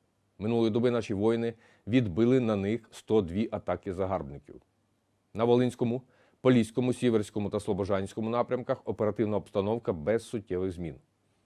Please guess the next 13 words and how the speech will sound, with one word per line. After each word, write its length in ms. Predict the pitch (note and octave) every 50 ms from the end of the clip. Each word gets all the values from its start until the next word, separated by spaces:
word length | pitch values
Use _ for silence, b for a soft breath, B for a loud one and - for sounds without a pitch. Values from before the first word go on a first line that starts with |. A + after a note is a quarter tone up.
| _ _ _ -
Російська 400 | F2+ G#2+ G#2+ B2+ A#2 - - A#2+
Федерація 500 | - A#2 G2+ A2+ A2+ A#2 A2 - B2 A2+
зберігає 440 | G2 F2+ A2 G#2+ G#2+ A2+ A2 G#2+ G#2
військову 360 | G2+ G2+ - - A2+ G2+ F#2+
присутність 600 | - G2 F#2+ - G#2+ G#2+ G2+ - B2 A2+ - _ b b b b b b b
на 100 | A2+ A2+
території 500 | G#2+ - A#2 A2 G#2+ - B2 A2 A2 G#2
Республіки 520 | G2 G#2+ - - - G#2 F2+ F#2 F2+ - F#2
Білорусь, 500 | E2 F#2 F2+ F#2+ G2 A2+ C3 C3 - - b b b b b b b
проте 300 | b B2 B2 A#2 - B2+
формування 640 | A2+ - C3 A#2+ B2 B2+ A#2+ G#2 G2+ G2+ G#2 G#2+ A2+ A#2
наступальних 560 | B2 A2+ - A#2 F#2+ B2+ B2 B2 B2 B2 -
угруповань 540 | C3+ B2+ B2+ A#2 - B2+ B2 B2+ B2+ C3